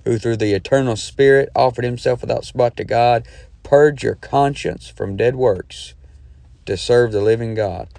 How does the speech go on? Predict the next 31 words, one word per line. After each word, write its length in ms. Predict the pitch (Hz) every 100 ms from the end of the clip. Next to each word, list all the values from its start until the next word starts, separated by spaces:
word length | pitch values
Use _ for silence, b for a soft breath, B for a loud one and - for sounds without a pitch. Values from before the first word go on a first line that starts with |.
| b b - - _ - - -
You're 160 | 139 147
purged 400 | - 127 117 101
by 80 | 101
the 100 | 98
blood 220 | 110 113
of 60 | 107
the 80 |
Lord 200 | 104 117
Jesus 360 | 117 117 110 110
Christ. 500 | - 127 110 - - b b b
When 120 | 113
it 120 | 107
comes 240 | - 135 120
to 100 | 113
salvation, 720 | - 127 123 131 147 - 123
my 140 | 110
sins 320 | 98 127 131 113
have 120 | 95
been 200 | 110 104
purged 400 | - 127 120 107
by 100 | 98
the 80 | 95
blood 380 | 87 120 123
of 100 | -
the 80 | 101
Lord 220 | 107 120
Jesus 340 | 117 120 120 123
Christ. 400 | - 107 92 -
That's 240 | 110 -
my 180 | 113 104 -
expiation. 1040 | 120 - - - 120 117 107 92 - -